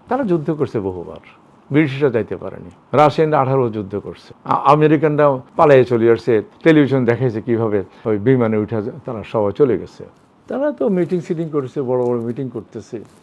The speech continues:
এখন এই ঐক্য হলে, শুনেন, যে কোনো পার্টি যে কোনোখানে ঐক্য হলে তাদের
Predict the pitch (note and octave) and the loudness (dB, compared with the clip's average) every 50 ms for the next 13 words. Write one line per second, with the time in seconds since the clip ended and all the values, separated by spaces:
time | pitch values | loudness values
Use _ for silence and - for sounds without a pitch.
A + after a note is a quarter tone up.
0 | _ _ _ _ _ _ _ _ _ D3+ C#3+ C3+ C3 B2+ C#3 D3+ C3+ C3 B2 B2+ | _ _ _ _ _ _ _ _ _ -2 0 0 0 0 -2 -4 -4 -4 -4 -4
1 | - - D3+ D#3+ - - - G3+ F#3+ G#3 C#4 A3 - - - E2+ D2+ D2+ - _ | -6 -8 -8 -8 -6 -4 -2 -2 -2 -2 -4 -6 -10 -10 -12 -14 -14 -14 -20 _
2 | _ _ _ _ - A2 A2+ D3 D3 - G3 G3 G3+ E3+ F3+ D#3+ D#3 E3+ D3+ A2+ | _ _ _ _ -14 -8 -8 -8 -6 -6 -6 -6 -6 -6 -8 -8 -8 -8 -8 -8
3 | A2+ G#2 B2+ B2 B2+ A#2 C#3+ B2 G#2 G2 F#2+ _ - B2+ C#3+ E3+ D3 G#2+ E2 - | -8 -6 -6 -10 -10 -10 -10 -10 -10 -12 -12 _ -10 -8 -6 -4 -4 -6 -6 -8
4 | _ _ _ _ _ _ _ _ _ _ _ _ - A#2+ A#2 A#2+ C3 C3+ C3+ C3 | _ _ _ _ _ _ _ _ _ _ _ _ -4 -4 -2 0 0 2 2 0
5 | A#2+ | -2